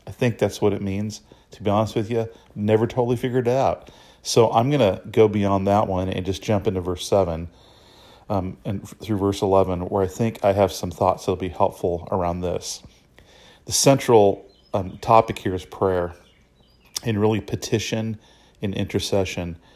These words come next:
And I'll begin with the end, where Jesus basically says, "Look, the, the foundation for you bringing your petitions," and I'm gonna call petitions things I'm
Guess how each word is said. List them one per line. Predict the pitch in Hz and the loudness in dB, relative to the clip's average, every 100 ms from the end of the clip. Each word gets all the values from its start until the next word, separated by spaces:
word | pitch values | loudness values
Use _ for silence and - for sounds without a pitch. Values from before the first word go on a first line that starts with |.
| - - | -20 -6
And | 107 | 0
I'll | 107 | 0
begin | 110 156 | 2 0
with | 139 | 0
the | - 104 | 0 2
end, | 117 98 92 95 _ _ _ | 4 2 -2 -8 _ _ _
where | - 101 | 0 0
Jesus | - 107 95 95 87 - _ _ | 0 -4 0 0 -2 -10 _ _
basically | - 107 101 107 | 0 0 2 -4
says, | 98 107 92 - | -4 -2 -2 -2
"Look, | 120 110 - | 0 0 0
the, | 98 92 | -2 -2
the | - 98 | -2 -6
foundation | - 101 98 104 117 - 117 120 _ _ _ | -4 -4 0 0 0 -4 -6 -8 _ _ _
for | _ - | _ -8
you | 101 104 104 87 85 80 | -6 -2 -2 -2 -6 -6
bringing | 104 95 92 | -6 -4 -4
your | 87 | -6
petitions," | - 104 - - 127 - 85 92 110 - - _ _ _ _ | -6 -10 -6 -2 -2 -2 -8 -8 -10 -12 -18 _ _ _ _
and | - | -6
I'm | 107 | -2
gonna | 113 101 | -2 -2
call | - 98 | 2 2
petitions | - - 107 - 85 - | 2 -4 -4 -2 -8 -6
things | - 101 92 | -6 -4 -4
I'm | 85 | -6